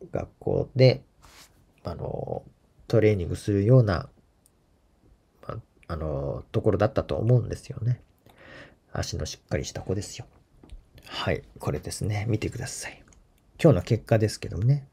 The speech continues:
あの、プライスって書いてあります。はい。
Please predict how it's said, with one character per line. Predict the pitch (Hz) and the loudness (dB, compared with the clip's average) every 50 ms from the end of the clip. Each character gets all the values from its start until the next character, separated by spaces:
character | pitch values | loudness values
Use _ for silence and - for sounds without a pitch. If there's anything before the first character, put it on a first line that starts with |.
| _ - - - _ - | _ -20 -20 -20 _ -4
あ | - 101 | 0 0
の、 | 98 95 87 85 82 80 80 80 - - | 2 2 2 2 0 0 0 -2 -2 2
プ | - 131 | 4 6
ラ | 123 113 | 6 6
イ | 98 | 4
ス | - - | 2 -4
っ | |
て | - - - | -10 -10 -10
書 | - | -8
い | - | -8
て | - | -8
あ | - | -10
り | - | -12
ま | 117 113 | -12 -14
す。 | - - - - - _ _ _ _ _ _ _ _ _ _ - - - - - - _ _ | -16 -18 -20 -20 -20 _ _ _ _ _ _ _ _ _ _ -20 -20 -20 -20 -20 -20 _ _
は | - - 92 87 | -8 -6 -6 -6
い。 | 80 - - - | -6 -8 -10 -14